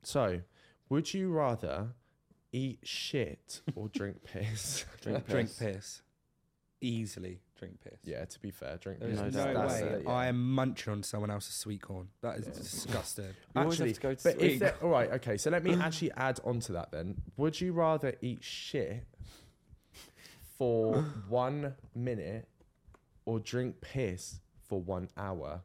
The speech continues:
Speaker 3: Oh, one minute, I think. Oh, I don't know.
Speaker 1: Do you
Speaker 2: I think I'd just have to take the hour.
Speaker 1: Really?
Speaker 2: Yeah.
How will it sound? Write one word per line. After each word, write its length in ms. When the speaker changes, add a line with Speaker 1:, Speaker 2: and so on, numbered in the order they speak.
Speaker 3:
Oh, 360
one 240
minute, 320
I 80
think. 340
Oh, 100
I 20
don't 180
know. 320
Speaker 1:
Do 80
you 100
Speaker 2:
I 80
think 200
I'd 100
just 160
have 140
to 80
take 200
the 120
hour. 340
Speaker 1:
Really? 680
Speaker 2:
Yeah. 200